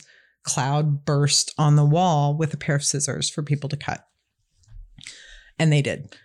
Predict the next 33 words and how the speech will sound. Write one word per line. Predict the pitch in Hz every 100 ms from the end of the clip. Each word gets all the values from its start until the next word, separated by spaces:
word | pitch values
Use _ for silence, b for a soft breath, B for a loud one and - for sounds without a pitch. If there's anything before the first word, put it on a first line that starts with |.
| b b -
And | 180
it | 147
was | 165 147
awesome. | - - - - B B B _ -
Um, | 180 151 143 - - 139 _ _ _ -
at | 185
Oklahoma | 190 - 175
Contemporary, | 160 165 - 381 - 180 160 151 151 151 165 - b b b b _ _ _ _ _ _ _ _ _ -
it's | 185 170 -
a | 156 147 143 143 147 170 202
little | 277 294
bit | 254 269
of | 240
a | 220 190 _ _ -
different, | 196 - - 180 160 - - 175
like, | 170 147
they | 196
don't | 170 156
want | 117 - _ -
to | -
present | 147 143 110 -
the |
work | - -
with | -
scissors. | - - - 151
They | 151
don't | 147 139
want | 143
people | - 147 -
cutting | - 156 135 147
it | 160
on | 165 165
the | 156